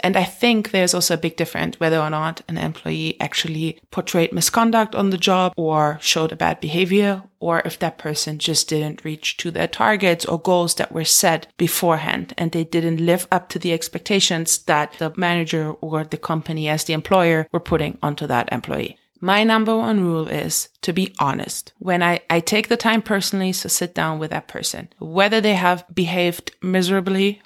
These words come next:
or in a wrong way towards someone, or they're missing their targets, whatever it was, that was a person in my team.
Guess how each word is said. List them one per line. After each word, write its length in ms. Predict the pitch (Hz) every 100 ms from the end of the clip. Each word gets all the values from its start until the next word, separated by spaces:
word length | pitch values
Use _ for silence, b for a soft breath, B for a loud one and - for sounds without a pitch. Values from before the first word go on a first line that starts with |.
| _
or 200 | 180 170
in 80 | 160
a 80 | 156
wrong 260 | 160 160
way 380 | 156 180 208 214 -
towards 380 | 180 175 180
someone, 460 | - 175 175 175 170 -
or 120 | 196
they're 120 | 180
missing 260 | 180 165 180
their 140 | 165
targets, 720 | 165 190 190 196 196 - - - _ -
whatever 360 | - 175 165 165
it 120 | 165
was, 300 | 180 175 170
that 220 | - 170
was 160 | 190 190
a 40 |
person 520 | 190 190 175 - 175 -
in 160 | 165
my 200 | 156 156
team. 560 | 160 - 180 185 196